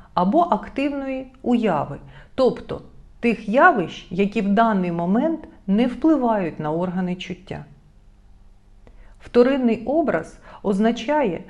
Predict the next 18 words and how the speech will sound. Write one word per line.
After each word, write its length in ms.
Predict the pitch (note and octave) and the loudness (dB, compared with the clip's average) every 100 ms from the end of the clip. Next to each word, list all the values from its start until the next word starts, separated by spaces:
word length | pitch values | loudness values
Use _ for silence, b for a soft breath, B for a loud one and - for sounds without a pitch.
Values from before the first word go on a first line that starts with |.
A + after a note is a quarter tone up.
| B B | B B
що 180 | - A3+ | -2 2
в 40 | |
ньому 280 | B3+ D4 B3 | 4 4 2
має 320 | A3+ A#3 G#3+ | 2 2 2
місце 360 | A#3 B3 - G#3+ | 0 -2 -2 0
не 140 | G#3+ | 0
тільки 400 | G#3+ F4+ F4 B3 | 2 2 2 -2
ті 220 | - B3 | -2 0
елементи, 640 | A#3+ A3 G#3+ C4 E4 D#4 F#3+ | 2 4 2 2 2 0 -2
які 320 | G#3 G#3 A#3 | -2 -4 -4
відображаються 760 | A3 G#3 A3 G#3 A#3 A#3 A#3 G#3 | -2 0 0 0 0 -2 -2 -4
безпосередньо, 1000 | G3+ F#3+ G#3+ - A3+ A3 E3 C3+ - - - - b b b | -4 -4 -8 -4 0 2 0 -4 -12 -14 -20 -20 b b b
а 100 | D#3+ | -4
й 120 | D#3 D3+ - | -4 -8 -8
ті, 400 | B3+ D#4 - - - - | -2 -2 -2 -10 -18 -4
які 280 | F#3 F#3+ F#3+ | -4 -2 -2
з 100 | F#3 | 0
ними 340 | G#3 F3 | 0 0